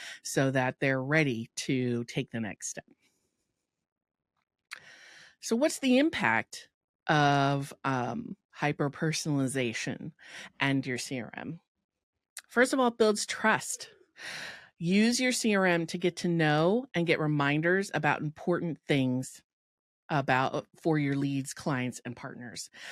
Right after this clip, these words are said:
It will make your connections feel seen in a way that most businesses don't do. Second, it's just relevant content and connections.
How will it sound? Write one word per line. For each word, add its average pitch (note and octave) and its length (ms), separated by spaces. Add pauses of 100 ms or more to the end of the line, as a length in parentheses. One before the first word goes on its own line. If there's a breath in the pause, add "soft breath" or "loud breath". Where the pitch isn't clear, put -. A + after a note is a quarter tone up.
(180 loud breath)
It F3 140
will F3+ 120
make F3+ 340
your F#3+ 120
connections F3+ 840
feel C#3+ 380
seen A3+ 540
in D#3+ 180
a D3+ 60
way E3+ 520
that C#3+ 240
most F#3+ 340
businesses D#3 720
don't C3 320
do. - 240 (1300 soft breath)
Second, A#3+ 720
it's E3+ 460 (200)
just A3+ 240
relevant A3 600
content G#3+ 680
and G3 180
connections. G3+ 720